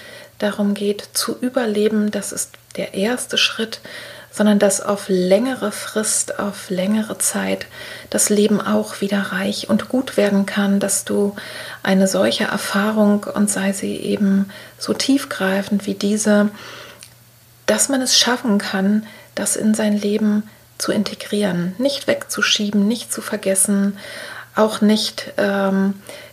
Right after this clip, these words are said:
die Gefühle wegzuschieben, die vielleicht auch immer wieder kommen, aber gut zu leben mit dieser Erfahrung. Und was auch immer es sonst war, was dir geholfen hat, ich hoffe sehr,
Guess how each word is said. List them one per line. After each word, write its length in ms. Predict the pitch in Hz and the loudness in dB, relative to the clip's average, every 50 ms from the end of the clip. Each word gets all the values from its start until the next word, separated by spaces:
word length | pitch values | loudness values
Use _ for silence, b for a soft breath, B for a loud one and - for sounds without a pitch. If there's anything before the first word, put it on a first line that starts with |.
| _ _ _ - - | _ _ _ -6 -4
die 60 | 202 | -2
Gefühle 440 | - 208 - - 330 339 349 - - | 0 0 2 4 6 6 6 6 4
wegzuschieben, 800 | 233 - - - - - 220 - 202 - 220 220 214 214 208 202 | 2 -2 -4 -6 -6 -2 0 0 0 2 0 2 2 2 2 2
die 100 | 214 208 | 0 -4
vielleicht 320 | - - 214 202 - - | -2 -2 -2 -2 -2 -4
auch 100 | 196 - - | -4 -4 -2
immer 220 | - 208 208 208 | -2 -2 0 0
wieder 180 | 202 202 202 196 | -2 -4 -4 -6
kommen, 400 | - - - 202 202 202 202 202 B B B B B B B | -6 -6 -4 0 0 0 0 -2 B B B B B B B
aber 160 | - 196 202 196 | -6 -4 -4 -4
gut 480 | 202 - - 240 240 247 - - - - | -4 -2 0 0 0 0 -2 -4 -4 -4
zu 140 | - - - 214 | -4 -2 0 0
leben 480 | 202 202 196 202 202 202 202 208 208 - | 2 2 2 4 4 4 4 4 2 2
mit 220 | 208 202 202 - - - - - - | 0 -2 -2 -4 -8 -14 -14 -8 -4
dieser 360 | - 196 190 - 208 196 196 - - - - | -2 -2 0 2 0 0 -2 -4 -10 -12 -10
Erfahrung. 720 | - 196 - - - 202 190 190 202 202 190 175 185 - - B B B B B B B B B B B B B B B - - | -8 -8 -8 -8 -6 -6 -6 -4 -4 -4 -4 -4 -4 -6 -8 B B B B B B B B B B B B B B B -6 -4
Und 100 | 277 285 | 0 2
was 180 | 302 302 294 - | 2 2 2 2
auch 160 | - - - - | 0 0 2 2
immer 240 | - 214 220 - - | 4 4 4 4 4
es 100 | 196 - | 4 4
sonst 320 | 190 202 220 214 - - 202 | 4 4 4 2 0 0 -2
war, 120 | 196 196 | -2 -2
was 160 | 202 190 - - | -2 -4 -4 -4
dir 120 | - 190 | -6 -6
geholfen 480 | 190 - 185 - 185 185 - - 180 185 | -6 -4 -2 0 0 0 -2 -4 -4 -4
hat, 180 | 185 185 - - | -4 -4 -6 -8
ich 160 | - - - | -6 -2 -2
hoffe 200 | 262 254 - 220 | 0 0 0 -2
sehr, 380 | 214 - 175 175 175 175 180 | -2 -2 -4 -4 -4 -4 -6